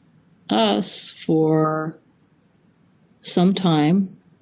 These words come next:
This was all happening in twenty seventeen, and, uh, she had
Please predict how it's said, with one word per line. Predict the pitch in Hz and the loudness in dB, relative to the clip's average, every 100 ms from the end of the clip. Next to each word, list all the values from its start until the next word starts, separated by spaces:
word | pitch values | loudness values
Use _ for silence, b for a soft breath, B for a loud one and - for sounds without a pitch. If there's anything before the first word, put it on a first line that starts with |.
| _ _ - | _ _ -2
This | 185 190 | 0 2
was | 208 185 | 2 4
all | 170 170 | 4 4
happening | 170 165 165 165 | 2 2 2 2
in | 160 | 0
twenty | - 165 160 | 0 0 0
seventeen, | 170 160 160 - - 180 165 160 170 175 - | -2 0 -2 -2 0 2 4 4 2 0 0
and, | 170 165 165 165 165 | 2 4 4 4 4
uh, | - - 175 - B B B _ _ _ _ _ _ _ _ _ _ - - _ - | 2 0 -4 -8 B B B _ _ _ _ _ _ _ _ _ _ -18 -18 _ -8
she | - 190 180 | 0 4 6
had | 170 170 160 156 151 - | 4 4 2 2 0 -4